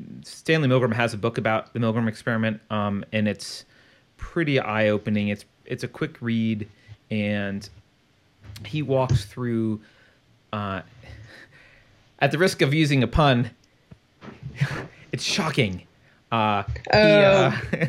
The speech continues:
Speaker 1: <laughs>
Speaker 2: Ba-dum-bum.
Speaker 1: Yeah, I know. But he, he, uh, it, it's really interesting how far people will go, and he studies what's necessary for people to, um, listen to, o-, obey authority and, and what's not, like, how, how willing they're,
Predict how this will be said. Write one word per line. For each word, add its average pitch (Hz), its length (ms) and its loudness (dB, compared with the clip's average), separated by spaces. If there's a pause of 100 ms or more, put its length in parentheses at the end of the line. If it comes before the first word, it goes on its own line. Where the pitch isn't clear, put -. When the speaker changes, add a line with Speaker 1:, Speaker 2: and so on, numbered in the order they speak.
(100)
Speaker 1:
<laughs> 165 260 -4
Speaker 2:
Ba-dum-bum. 220 640 2 (260)
Speaker 1:
Yeah, 123 260 6
I 120 80 4
know. 117 240 4 (240)
But 175 220 4
he, 170 180 -4
he, 214 240 4
uh, 180 380 4
it, 185 200 0
it's - 200 4
really 214 300 6
interesting 175 380 2
how 143 200 0
far 143 280 2
people 139 380 -4
will 120 120 0
go, 127 320 4
and 123 100 -2
he 120 100 -4
studies 123 480 -2 (420)
what's 143 340 -2
necessary 143 560 0
for 143 120 -6
people 139 320 -4
to, 135 540 -2 (380)
um, 123 640 -2 (280)
listen 135 340 0
to, 131 180 0
o-, 135 260 4
obey 131 220 4
authority 127 640 0
and, 101 720 -2 (160)
and 101 460 -2
what's 110 360 -4
not, 107 420 -2
like, 101 300 -4 (240)
how, 120 300 2
how 113 200 0
willing 113 440 2
they're, 107 240 0